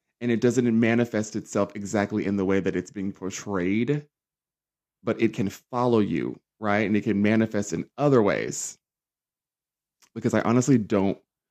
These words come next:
know if, um, Jonathan Majors has been whooping people ass. I really don't know that, especially because this latest allegation, it's, like,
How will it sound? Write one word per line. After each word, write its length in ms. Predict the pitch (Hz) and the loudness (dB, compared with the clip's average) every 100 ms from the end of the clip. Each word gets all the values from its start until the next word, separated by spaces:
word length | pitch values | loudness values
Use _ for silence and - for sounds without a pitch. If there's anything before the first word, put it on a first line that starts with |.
| _ _ _ _ _ _ _ 110 | _ _ _ _ _ _ _ 0
know 580 | 110 104 101 101 98 - | 4 6 6 4 2 -2
if, 320 | 95 95 95 | -2 -2 -2
um, 520 | 98 82 60 60 55 - _ _ | -6 -4 -4 -6 -10 -12 _ _
Jonathan 540 | - 98 98 104 98 - - | -4 -4 -4 -6 -8 -8 -10
Majors 380 | 90 90 92 110 | -8 -4 -4 -4
has 140 | 92 | -6
been 160 | 85 87 | -6 -4
whooping 240 | 98 90 | -2 -4
people 240 | 110 101 101 | -4 -2 0
ass. 560 | 110 117 127 - - - - | 0 0 -4 -8 -18 -20 -12
I 60 | |
really 180 | 113 127 | -6 -4
don't 180 | 101 80 | -4 -4
know 180 | 104 117 | -4 -4
that, 380 | 123 123 127 - | -2 -2 -4 -6
especially 380 | 110 123 120 110 | -6 -6 -4 -6
because 340 | 107 101 92 | -6 -10 -10
this 320 | 95 - - _ _ _ 87 | -12 -14 -20 _ _ _ -12
latest 440 | 101 101 110 110 | -6 -4 -4 -6
allegation, 580 | 110 113 107 110 110 101 | -6 -4 -4 -4 -4 -8
it's, 140 | 92 | -8
like, 180 | 95 87 | -12 -14